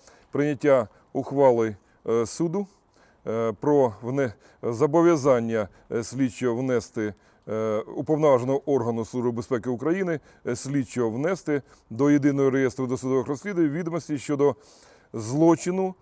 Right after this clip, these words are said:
державної зради Андрієм Єрмаком, головою Офісу Президента України. Я хочу повністю зачитати цю скаргу. Я адвокат, журналіст Крижанівський Сергій Вікторович, здійснюю захист прав та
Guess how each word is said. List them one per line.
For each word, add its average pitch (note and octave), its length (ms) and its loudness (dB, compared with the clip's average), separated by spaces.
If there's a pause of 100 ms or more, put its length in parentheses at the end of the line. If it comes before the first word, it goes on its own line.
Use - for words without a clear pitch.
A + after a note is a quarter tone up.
(280)
державної C3+ 760 4
зради C#3 540 2 (260)
Андрієм C#3 480 2
Єрмаком, C#3 540 0
головою C#3+ 540 4
Офісу C#3+ 340 -4
Президента C3 460 0
України. G#2 440 -2 (360)
Я E3+ 160 8
хочу F#3 320 4
повністю F#3 540 4
зачитати D#3+ 500 2
цю D#3 160 -4
скаргу. F#2 480 4 (1000)
Я F3 300 8
адвокат, D3 520 6 (240)
журналіст D#3+ 520 2
Крижанівський C#3+ 640 2
Сергій E3 300 -2
Вікторович, B2 460 -2
здійснюю D#3 440 -2
захист C#3 400 2
прав D3 240 6
та B2+ 220 4